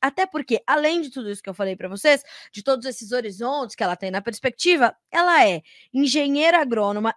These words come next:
empreendedora, cofundadora do Ibarne Agro e sócia da Confraria do Agro. E, senhoras e senhores, portanto, a nossa convidada de hoje no Conversa de Cerca é a senhora Thaís Albuquerque. Thaís, boa tarde, minha amiga. Seja bem-vinda.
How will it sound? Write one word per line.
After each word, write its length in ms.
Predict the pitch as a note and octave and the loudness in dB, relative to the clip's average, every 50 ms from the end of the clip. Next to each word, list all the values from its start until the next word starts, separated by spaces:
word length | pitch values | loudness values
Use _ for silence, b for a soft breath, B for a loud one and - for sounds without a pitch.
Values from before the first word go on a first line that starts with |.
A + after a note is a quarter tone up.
| - | -2
empreendedora, 920 | E4+ F4+ F#4 F#4 - F4+ D#4+ D4+ D4 C#4+ C4 B3+ A#3 G3 A3+ A3+ A#3 A#3 A#3+ | -2 -2 -2 -2 -2 -2 -2 -2 0 0 0 0 0 0 0 0 0 0 0
cofundadora 840 | _ - D#4+ E4 F#4+ - - F4 D#4+ C#4+ C4+ A#3+ A3 A#3+ B3 A#3+ | _ -2 0 0 0 -2 -4 -4 -2 -2 0 0 0 0 0 -2
do 120 | G3+ A#3 B3 | -2 -4 -6
Ibarne 460 | A3 G3 A3 G#3+ A3 A#3 B3+ D#4 D#4+ | -2 0 2 2 2 2 0 -2 0
Agro 320 | D4 C4+ C4+ C#4 C4+ D#4 B B B B B B | 2 2 2 2 -2 -6 B B B B B B
e 60 | F#4 | -10
sócia 680 | F4 - - - - D4 C4+ C4+ D4 - - E4 D#4 D4+ b b b b b | -10 -10 -10 -6 -2 -2 0 0 -2 -4 -2 -4 -4 -4 b b b b b
da 140 | - C4+ C4+ | 0 0 0
Confraria 680 | - - C4+ C#4+ C#4 - - C#4+ C4+ C4 C4+ C4+ C4+ | 0 -2 -2 -2 -4 -4 -6 -4 -4 -2 -2 -2 -2
do 120 | A#3+ D4+ C#4+ | 0 0 2
Agro. 400 | A#3 G#3+ G3+ F#3+ F#3+ G3 F#3+ F#3 b b b b b b _ _ - | 2 2 2 0 -2 -4 -8 -8 b b b b b b _ _ 0
E, 300 | F4 F#4 G4 G#4 B4+ _ | 2 2 2 0 -2 _
senhoras 520 | - - - C4+ A#3+ A3+ A3 A3+ A#3+ A#3+ A#3+ | -12 -8 -4 -4 -2 -2 -2 -2 -2 -4 -6
e 80 | B3+ | -8
senhores, 440 | - E4 D4+ C#4 C#4 C#4 C4+ C#4 - | -8 -4 -2 0 0 0 -2 -4 -6
portanto, 520 | _ - F4 - - D4 C#4+ D4 D4+ D4 | _ -10 -10 -4 0 2 2 2 2 -2
a 80 | D4+ C4+ | -4 -2
nossa 240 | C4+ C#4 C4+ C#4+ C4 | -2 -4 -4 -4 -4
convidada 420 | C4 B3+ A#3 A3+ A#3+ A#3 A#3 A3+ | -6 -4 -2 -2 -2 0 -2 -4
de 100 | F#3+ G#3+ | -4 -2
hoje 200 | A3 A3 A3+ A3 | -4 -4 -4 -4
no 80 | G#3+ G3+ | -8 -8
Conversa 420 | - G#3+ G3+ G#3 G#3 - - A3 | -8 -6 -6 -6 -6 -8 -10 -14
de 80 | G3+ - | -12 -6
Cerca 320 | - C#4+ D4+ D4+ - F#4 G4 - | -2 0 0 0 0 -2 -2 0
é 120 | G4+ F#4 E4 | 2 2 2
a 60 | E4 | 2
senhora 300 | - - - - F#4 F#4+ | 2 0 0 2 2 0
Thaís 460 | - - C4+ B3+ B3+ A#3+ A#3+ A#3+ A3+ | 2 2 2 2 2 2 -2 -2 0
Albuquerque. 640 | A#3+ A3+ G#3 G3+ G3+ - - C#4+ C#4 C4+ B3+ - _ | 0 -2 -2 -4 -10 -8 -4 -2 -2 -2 -2 -4 _
Thaís, 300 | - D4 C#4+ C4+ A#3 A3 | -6 -4 -4 -4 -6 -4
boa 180 | C4 D4+ D4 | -4 -6 -6
tarde, 460 | - _ - A#3+ A#3+ A#3+ A#3+ A3+ A3 A#3 | -6 _ 2 4 4 4 4 2 -2 -6
minha 100 | A#3 A3+ | -6 -6
amiga. 320 | A3+ A3+ A3 G#3+ A3+ A3 B B B B B B | -4 -4 -4 -4 -6 -8 B B B B B B
Seja 320 | - - D#4 F4+ F#4 F#4 | -4 0 0 2 2 0
bem-vinda. 600 | C#4 D#4+ D4+ C#4+ B3 A3+ C#4 D4 D4+ D4+ D#4+ D4 | 0 -2 -4 -4 -6 -6 -6 -6 -4 -4 -4 -4